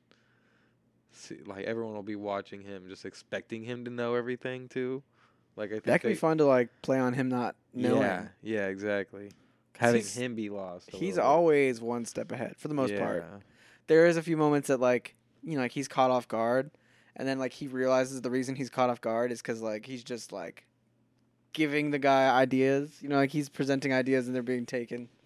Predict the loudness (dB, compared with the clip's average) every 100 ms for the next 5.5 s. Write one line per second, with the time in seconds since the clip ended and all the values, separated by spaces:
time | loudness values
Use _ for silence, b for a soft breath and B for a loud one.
0 | _ -10 -2 0 0 2 6 6 6 0
1 | -4 -12 -14 -16 -14 -16 -18 -18 -14 -12
2 | -14 -18 -20 -20 _ _ -4 0 0 2
3 | 2 2 2 2 0 _ -20 b b b
4 | b -2 0 0 0 -2 -4 -4 0 2
5 | 0 -2 -6 -6